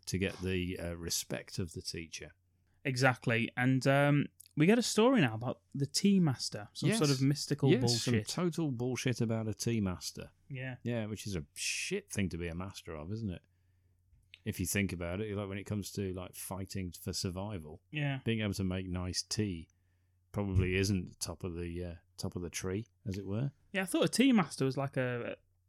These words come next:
Speaker 2: like an alarm clock tea thing that boils the kettle for you.
Speaker 1: <laughs> Why on earth would you be challenging one of them to a fight?
Speaker 2: I don't know. I wasn't listening.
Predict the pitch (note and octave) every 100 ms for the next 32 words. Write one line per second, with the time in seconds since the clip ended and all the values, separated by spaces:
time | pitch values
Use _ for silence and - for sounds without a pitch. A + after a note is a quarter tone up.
0 | _ _ _ C#3 C#3+ C#3 C#3+ D3+ D3+ D3
1 | D3+ C#3 - - F3 G3+ - A#2+ A2+ A2+
2 | - C3+ C3+ B2 A#2+ F#3 F#3+ C#3 C3+ A#2
3 | A#2 A2+ D3 - D3 - D3+ - D3+ -
4 | - - - - - - C3 A3 C4 B2+
5 | A2 - A2+ B2+ A#2 B2+ B2+ A#2+ B2 A#2
6 | A#2+ C#3+ E3 G2 F2 - D#2+ E2 - F#3
7 | F3+ G3+ A#3 G#3+ A2 - _ _ _ _
8 | _ _ _ _ _ _ _ G3 F#3 B2+
9 | F3 G#3 C3